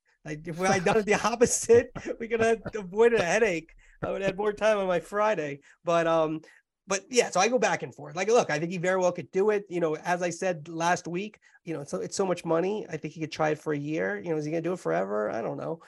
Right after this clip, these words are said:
But I also think he again, I, I'm just going, I don't know Tom Brady. This is what people I talk with. I think he's very interested in being with his kids. I think that's hard, even if you're going private. You know, even if you flew out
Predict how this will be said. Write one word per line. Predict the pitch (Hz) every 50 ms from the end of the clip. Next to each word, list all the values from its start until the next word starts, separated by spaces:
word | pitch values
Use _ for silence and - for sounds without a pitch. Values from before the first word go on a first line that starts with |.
| - _ _
But | - 170 175
I | 190 208
also | 202 208 202 220 214
think | 202 208 208 214 208
he | - 214 214 220 220 220 214 170 _ _ _ _ _ -
again, | 190 202 285 302 277 214 156 147
I, | 151
I'm | 190 214 214 233 233 247
just | 240 208
going, | 226 226 214 202
I | 190 233 262
don't | 262 233 214
know | 208 202
Tom | 202 156 156 139
Brady. | 135 139 139 139 135
This | 143 175 175
is | 185
what | 180 170
people | - 180 165 165
I | 151 143
talk | 139 160 160 160 160 -
with. | 143 143 - _ - _ -
I | 160 170
think | 175 208
he's | 202 208 196
very | 180 160 175 180 196 202 208
interested | 208 202 185 190 175 - 196 185
in | 185 170 165 151 151 -
being | - 165 175 175 170
with | 170 160
his | 160 147 135 - - _ _ _
kids. | - - 165 180 208 - - - - - _ _ _
I | -
think | 165 160
that's | 170 165 160
hard, | - 185 196 226 220 160 139
even | 139 147 165 170
if | 170 170
you're | 165 156
going | 170 180 185 170
private. | - - 160 170 190 196 165 - - - _ _ _
You | - 160
know, | 156 160
even | 165 170 185
if | 175 -
you | 175 160
flew | - - 170 175 175 180
out | 180 185 185 180 170 -